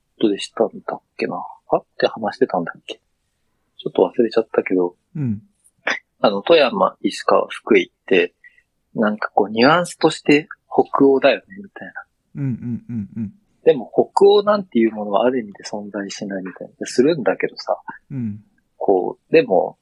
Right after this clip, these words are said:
Speaker 1: なんだろうな、東アジアとかとある意味で同じくくりで。
Speaker 2: うん、うん。
Speaker 1: あの、まあ、共通点はもちろんあるけれど、まあ、違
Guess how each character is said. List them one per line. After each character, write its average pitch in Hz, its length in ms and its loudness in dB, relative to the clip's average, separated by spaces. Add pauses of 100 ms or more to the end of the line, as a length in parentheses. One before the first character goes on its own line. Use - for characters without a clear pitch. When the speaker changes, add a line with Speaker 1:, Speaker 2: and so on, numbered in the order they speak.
(140)
Speaker 1:
な 101 220 0
ん 92 60 -8
だ 101 80 -4
ろ 87 60 -4
う - 20 -16
な、 82 200 -4
東 143 540 2
ア 135 100 4
ジ 92 180 -2
ア 85 100 0
と 90 100 -2
か - 120 -2
と - 100 0
あ 98 60 0
る - 80 -4
意 - 40 -6
味 - 80 -8
で - 40 -6
同 92 220 0
じ - 140 -14
く - 120 -14
く 113 120 0
り 98 120 0
で。 90 120 2
Speaker 2:
う 101 40 -4
ん、 - 60 -18 (100)
う 117 40 -10
ん。 104 200 -6 (800)
Speaker 1:
あ 92 220 -2
の、 85 400 -6 (260)
ま - 100 -6
あ、 - 20 -14
共 208 240 4
通 208 220 2
点 101 120 4
は 90 80 -4
も 95 120 -8
ち - 120 -4
ろ 87 160 -2
ん 87 80 0
あ 90 120 0
る 85 420 -4 (300)
け - 100 -2
れ 92 140 0
ど、 120 380 2 (760)
ま 85 360 0
あ、 - 80 -18 (140)
違 - 160 -2